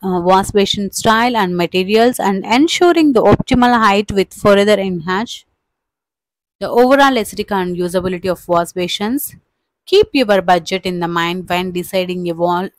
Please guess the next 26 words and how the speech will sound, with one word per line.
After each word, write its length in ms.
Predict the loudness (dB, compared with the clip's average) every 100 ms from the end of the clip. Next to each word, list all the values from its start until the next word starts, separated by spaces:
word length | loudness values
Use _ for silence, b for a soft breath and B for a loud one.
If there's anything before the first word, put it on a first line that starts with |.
| -12
um, 380 | -10 -10 -12 -4
well-designed 800 | -2 -2 -2 -2 -2 -2 -2 0
wash 280 | 0 0 -2
basin. 440 | -4 -2 -4 -4 -8 _ _ _ _ -6
Can 180 | -4
your 240 | -4 -4 -4
bathroom 480 | -2 -4 -4 -14 -18
luxurious 600 | -18 _ -16 -14 -12 -8
and 180 | -8
stylish? 680 | -4 -2 -2 -6 -8 -10 -16 _ -20 -20 _ _ _ _ _ _ _ _ _ -4
Your 180 | -4
bathroom 480 | 2 2 2 2 2
design 400 | 2 0 0 0
and 240 | -2 -2 2
personal 380 | 2 2 -2
preferences 760 | -2 -6 -2 0 0 0 0 -2
determine 560 | -6 -2 0 0 0 0
the 80 |
best 440 | 0 4 4 4 2
wash 240 | 2 2
basin 440 | 0 -2 -2 -6 -6
shape, 480 | -2 2 0 0 -8
square, 580 | -2 2 4 4 4 2
rectangular, 680 | -2 -4 -4 -2 0 0
circular, 680 | 0 0 0 -2 0 0 -2 _ _ B B B B
circle, 580 | -6 0 0 0 2 2